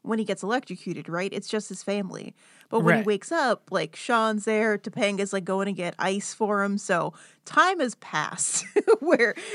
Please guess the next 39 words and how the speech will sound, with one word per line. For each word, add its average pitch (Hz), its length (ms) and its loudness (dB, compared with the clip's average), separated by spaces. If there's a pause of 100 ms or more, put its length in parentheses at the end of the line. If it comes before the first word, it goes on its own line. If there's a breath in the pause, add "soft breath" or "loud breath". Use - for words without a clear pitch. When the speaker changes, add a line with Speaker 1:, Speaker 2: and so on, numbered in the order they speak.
(120)
Speaker 1:
he, 294 260 -4
if 254 260 -2
whatever, 254 380 4
if - 200 -8
he 240 100 -6
pissed - 240 0
himself 247 380 -2
or 208 80 0
not, 196 240 2
he 254 160 -4
has 262 140 0
been 196 200 0
moved 262 240 -2
to 277 80 -6
the 226 100 0
couch 214 460 -2
and 208 140 -2
other 226 280 0
people 226 400 -4
have 208 180 -4
been 180 320 -4 (380 soft breath)
informed 240 600 0
of 262 120 -6
the 330 80 0
<laughs> - 140 -6
situation 226 840 -4
and 143 160 -6
they've 196 180 -2
arrived 185 420 -4
at 180 100 -12
the 175 100 -6
house. - 640 -8 (840 loud breath)
Speaker 2:
Z-, 226 260 4
I 220 160 12
just 262 220 2
picture 247 420 6
Eric 214 640 8 (160)
and 196 260 6
Alan 165 600 8